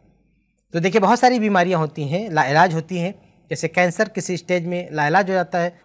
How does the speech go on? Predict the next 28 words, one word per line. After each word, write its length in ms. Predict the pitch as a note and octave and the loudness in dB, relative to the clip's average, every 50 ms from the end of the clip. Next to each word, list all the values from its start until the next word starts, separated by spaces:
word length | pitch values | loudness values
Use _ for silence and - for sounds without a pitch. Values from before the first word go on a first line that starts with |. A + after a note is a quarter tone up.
| _ - | _ -8
तो 60 | - | -4
अब 140 | - F#3 E3 | -2 -2 -2
कुछ 140 | F3+ F3 D#3+ | -2 -4 -4
लोग 120 | F#3+ F3 | -4 -2
कहते 200 | - F#3 E3+ F#3 | -2 -2 -2 0
हैं 160 | F#3 F#3 F3+ D#3+ | -2 -4 -4 -4
कि 80 | E3+ | -4
वो 120 | D#3+ E3 D#3 | -2 -2 -2
भी 300 | D3 F3+ F3 E3 E3 - C3+ | -2 -2 -4 -4 -8 -10 -12
जादू 320 | D3 C#3+ D#3+ D3+ D3 D#3+ D#3+ | -6 -4 -4 -4 -4 -4 -6
की 100 | - E3 | -6 -4
वजह 140 | D#3+ D#3+ | -4 -4
से 140 | D3 - E3 | -4 -6 -8
है, 240 | D3+ C#3 D3 D3+ C#3+ | -8 -8 -10 -10 -10
जिन 180 | C3+ C3+ C3+ C3+ | -8 -8 -8 -8
की 100 | - E3 | -6 -8
वजह 100 | D#3 D3+ | -8 -8
से 140 | - - | -8 -12
है। 100 | D3 D#3 - _ _ - | -14 -14 -16 _ _ -14
ये 60 | G#3+ | -12
बेकार 300 | F#3+ A3 A3 A#3+ A#3 G3+ | -10 -6 -6 -6 -6 -6
की 100 | F3 F3+ | -8 -10
बातें 280 | D#3+ D3 - - C#3+ | -10 -10 -10 -12 -16
हैं, 80 | C#3+ D#3 _ _ _ _ _ _ _ _ _ _ _ _ E3+ | -16 -18 _ _ _ _ _ _ _ _ _ _ _ _ -8
ये 140 | F3+ F#3+ F3 | -8 -8 -4
फालतू 300 | D#3+ F#3+ G3 G3+ G#3+ G3 | -2 -2 -2 0 0 -2
बातें 280 | E3 C#3+ - - C3+ | -2 -4 -6 -8 -14
हैं 100 | A#2 - | -14 -16